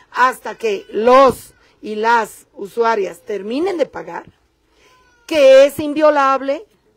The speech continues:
que no está sujeta a, eh, especulación mercantil, ni a crédito, ni a transferencia.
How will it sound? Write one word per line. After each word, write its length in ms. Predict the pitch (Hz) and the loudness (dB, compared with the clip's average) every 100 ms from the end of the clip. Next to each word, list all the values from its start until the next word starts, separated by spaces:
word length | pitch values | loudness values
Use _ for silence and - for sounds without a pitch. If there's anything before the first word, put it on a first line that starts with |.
| _ _ _ _ | _ _ _ _
que 320 | 294 277 269 | 2 4 4
no 460 | 269 285 302 320 339 | 2 4 6 8 6
está 360 | 302 240 269 | 2 -2 -8
sujeta 600 | 247 262 247 247 247 247 - | -6 -8 -4 -2 -2 -4 -4
a, 420 | - 214 415 - _ | -4 -2 -2 -8 _
eh, 340 | - 440 427 | -4 -2 -2
especulación 720 | 440 - 427 453 427 403 466 240 | -8 -12 -14 -12 -14 -14 -14 -12
mercantil, 680 | 233 - 440 - 240 233 415 _ _ _ _ _ _ _ _ _ _ _ _ _ _ _ _ - | -14 -14 -16 -16 -18 -18 -20 _ _ _ _ _ _ _ _ _ _ _ _ _ _ _ _ -20
ni 300 | 240 262 277 | -14 -8 -8
a 120 | 254 | -8
crédito, 480 | 240 240 247 - 269 | -6 -6 -6 -8 -8
ni 100 | 254 | -10
a 80 | |
transferencia. 720 | 233 202 - 262 359 403 415 | -14 -18 -12 -12 -12 -20 -20